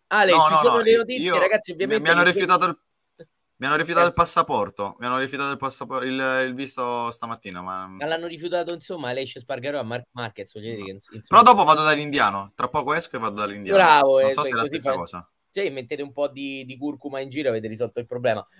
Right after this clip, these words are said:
Speaker 1: Ovviamente Ale giustamente tira fuori un problema che non possiamo affrontare in, in profondità, ma che in realtà c'è un problema con i visti dei piloti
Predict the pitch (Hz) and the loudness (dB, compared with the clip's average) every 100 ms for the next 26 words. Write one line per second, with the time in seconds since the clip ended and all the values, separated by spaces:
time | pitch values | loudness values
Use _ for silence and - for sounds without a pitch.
0 | _ 123 135 170 180 175 151 151 147 135 | _ -6 2 2 4 0 -2 0 2 2
1 | 131 127 123 123 139 143 127 123 117 117 | 2 4 4 2 2 2 2 2 0 -2
2 | 113 110 120 120 135 139 120 117 120 120 | -4 -8 -12 -12 -10 -10 -10 -6 -4 -2
3 | 131 120 123 123 143 131 113 113 120 120 | -4 -4 -8 -4 -2 -2 -2 -6 -8 -12
4 | 117 - 135 120 127 120 139 123 110 _ | -12 -8 -8 -8 -12 -4 0 0 -2 _
5 | - _ _ 143 139 135 120 113 - 147 | -20 _ _ -6 -4 -2 0 0 -4 -6
6 | 139 127 135 135 147 123 107 123 120 117 | -6 -6 -8 -4 -2 -2 -6 -6 -6 -4
7 | 135 120 - 127 120 117 110 107 107 104 | -4 -4 -6 -2 0 0 0 -2 -2 -4
8 | 101 101 104 120 123 151 131 123 127 143 | -6 -8 -10 -8 -2 -2 -2 -6 -8 -10
9 | 131 123 120 123 147 135 107 | -12 -10 -10 -6 0 0 0